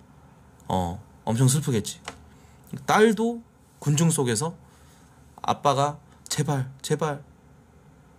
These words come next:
제발 거짓말 쳐줘요." 근데 이제 딸도 결국 아빠가 그런 얘기를 하는 모습을 보고,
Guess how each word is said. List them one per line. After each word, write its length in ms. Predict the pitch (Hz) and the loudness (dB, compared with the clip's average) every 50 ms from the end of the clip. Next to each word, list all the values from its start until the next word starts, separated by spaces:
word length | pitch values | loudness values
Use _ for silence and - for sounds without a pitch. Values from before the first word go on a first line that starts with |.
| - - - | -20 -20 -12
제발 240 | - - 180 180 180 | -4 0 2 2 2
거짓말 400 | - - 165 165 185 196 190 175 | 4 4 4 6 6 6 4 4
쳐줘요." 480 | 165 - 180 170 180 165 147 139 135 131 131 - - - - - - - - - - - - - - - - - - - - - - - - - - - - - - - - - - - - - - - - - - - - - - | 2 0 -2 0 0 0 0 -2 -4 -6 -10 -14 -20 -20 -20 -20 -20 -20 -20 -20 -20 -20 -20 -20 -20 -20 -20 -20 -20 -20 -20 -20 -20 -20 -20 -20 -20 -20 -20 -20 -20 -20 -20 -20 -20 -20 -20 -20 -20 -20 -20 -20 -20 -20 -20 -20 -8
근데 280 | - - 139 139 151 143 | -4 -2 2 4 4 4
이제 340 | 131 117 127 143 160 175 190 196 - - - - - - - - - - - - - - | 4 4 2 0 -2 -2 -4 -8 -14 -20 -20 -20 -20 -20 -20 -20 -20 -20 -20 -20 -6 -2
딸도 500 | - 165 180 185 180 165 185 185 190 185 - | 2 2 4 2 2 0 -2 -4 -4 -4 -4
결국 280 | - 127 123 127 135 | -2 -2 -2 0 0
아빠가 300 | - 104 - - 123 113 | -2 0 0 -2 -2 -2
그런 260 | 104 - 131 135 135 131 | -2 -2 0 2 4 4
얘기를 260 | 123 117 117 110 110 | 2 2 0 -2 -2
하는 180 | 123 135 139 | -2 -2 -2
모습을 320 | 127 110 110 - 117 117 107 | -2 -2 -2 -2 -4 -6 -6
보고, 420 | - 107 101 98 139 160 175 - | -4 -6 -4 -2 -2 -2 -2 -6